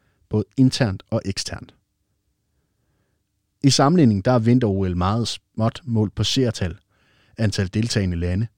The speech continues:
og generel opmærksomhed. Det har næsten ikke nogen diplomatisk værdi, siger Jensen. For regimer verden over, der har store sportsbegivenheder i næsten hundrede år været en genvej til legitimitet,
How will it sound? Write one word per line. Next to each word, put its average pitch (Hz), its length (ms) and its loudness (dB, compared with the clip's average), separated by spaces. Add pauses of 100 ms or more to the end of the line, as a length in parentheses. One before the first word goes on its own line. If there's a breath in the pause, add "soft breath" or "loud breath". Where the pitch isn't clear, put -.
(140)
og 107 100 -6
generel 98 360 0
opmærksomhed. 92 580 -2 (800)
Det 123 60 0
har 135 40 8
næsten 180 280 4
ikke 139 160 -2
nogen 127 280 2 (340)
diplomatisk 107 480 0
værdi, 107 320 -2
siger 95 300 -8
Jensen. 95 360 -8 (2750 soft breath)
For 135 200 6
regimer 156 460 4
verden 123 280 2
over, 98 180 -2 (500)
der 127 80 2
har 135 100 2
store 131 400 0
sportsbegivenheder 113 760 -4
i 104 40 -4
næsten 123 300 -2
hundrede 175 440 0
år 104 260 -4
været 110 120 -4
en 98 140 -4
genvej 107 420 -2
til - 160 -10
legitimitet, 101 680 -6